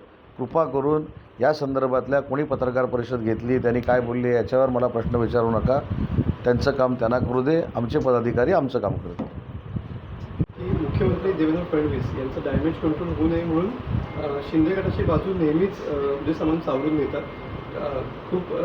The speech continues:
Speaker 2: चलाखीने सगळे डावपेच ते खेळण्यात माहीर आहेत असं त्यांनी म्हटलेलं आहे.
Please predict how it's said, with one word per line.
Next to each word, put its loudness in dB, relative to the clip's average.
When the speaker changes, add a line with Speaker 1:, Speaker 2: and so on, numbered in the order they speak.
Speaker 2:
चलाखीने 2
सगळे -4
डावपेच 2
ते -6
खेळण्यात 2
माहीर 2
आहेत 2
असं -2
त्यांनी 2
म्हटलेलं -2
आहे. -4